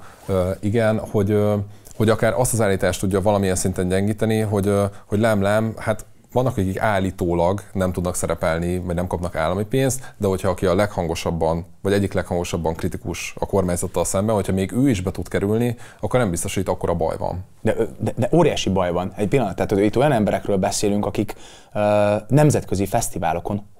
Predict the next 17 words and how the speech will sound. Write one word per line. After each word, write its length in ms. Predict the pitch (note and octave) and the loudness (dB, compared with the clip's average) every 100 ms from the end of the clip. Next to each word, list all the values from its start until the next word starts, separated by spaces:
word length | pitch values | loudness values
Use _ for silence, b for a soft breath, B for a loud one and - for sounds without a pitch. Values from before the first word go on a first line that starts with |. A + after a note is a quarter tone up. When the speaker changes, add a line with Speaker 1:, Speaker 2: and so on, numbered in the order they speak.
| - | -12
Speaker 2:
hatalmas 520 | - - - F#2 F2 F#2 | -2 0 0 -2 -2 0
díjakat, 440 | G2+ E2+ D#2+ - | 0 0 -6 -6
ez 60 | G2+ | -2
egy 220 | A2+ C3 | 2 4
világhírű 500 | C#3 G3 - - G2 | 4 2 -2 -4 -2
emberekről 480 | G#2 F2 F#2 - F#2+ | 0 -2 -6 -6 -4
beszélünk. 200 | F#2 - | -2 4
Speaker 1:
Nem, 100 | C3 | 4
én 60 | G#2+ | 6
csak 120 | A#2+ | 4
azt 120 | G#2+ | 4
mondom, 180 | A#2 G#2+ | 4 6
hogy 80 | G#2+ | 6
milyen 140 | G2 | 4
érzést 320 | F2+ F#2+ F2 - | 4 2 0 0
kelthet 540 | F#2+ E2+ - D#2 - | 0 0 0 -2 -2
akár 420 | - - - - | -4 -4 -2 -4